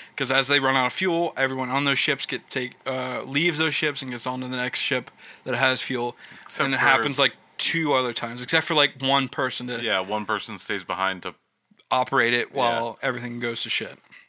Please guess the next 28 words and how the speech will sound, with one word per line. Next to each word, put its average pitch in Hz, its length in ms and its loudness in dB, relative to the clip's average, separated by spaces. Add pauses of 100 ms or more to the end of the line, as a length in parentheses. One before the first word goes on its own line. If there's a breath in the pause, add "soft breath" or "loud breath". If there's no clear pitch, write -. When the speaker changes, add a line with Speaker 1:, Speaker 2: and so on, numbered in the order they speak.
Speaker 2:
And 139 380 6
Speaker 1:
And 147 80 -10 (100)
Speaker 2:
you, 123 80 -6
you 147 60 -4
see, 107 400 -6 (260)
I 98 120 -2
don't 98 220 -8 (240)
even 90 540 -12
know - 60 -12
Speaker 1:
Just 156 200 0
some 160 120 4
Speaker 2:
what 143 120 4
his, 139 80 8
Speaker 1:
random 143 240 4
Speaker 2:
what 135 100 0
his 131 140 -4
name 92 300 -4
is, 87 140 -2
Speaker 1:
Yeah, 127 240 2
Speaker 2:
but 135 80 -2
Speaker 1:
they 135 200 0
don't 123 200 -2
Speaker 2:
he's 127 180 -6
Speaker 1:
he- 98 60 -6
Speaker 2:
like, 92 280 -2
"Long 95 340 -4
live 95 280 -8
the 92 60 -6